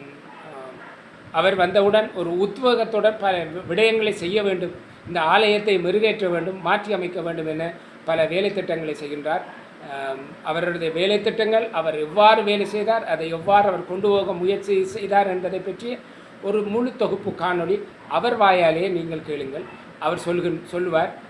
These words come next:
இது எப்படி செய்தோம், என்ன மாதிரி செய்தோம், எப்படி முடித்தோம் என்பதை பற்றி வடிவாக சொல்லுகின்றார்.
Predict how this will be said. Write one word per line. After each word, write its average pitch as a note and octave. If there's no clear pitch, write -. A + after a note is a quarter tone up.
இது E3+
எப்படி G3
செய்தோம், F#3+
என்ன F3+
மாதிரி F3
செய்தோம், F3+
எப்படி F3+
முடித்தோம் F3+
என்பதை E3+
பற்றி E3
வடிவாக E3+
சொல்லுகின்றார். D#3+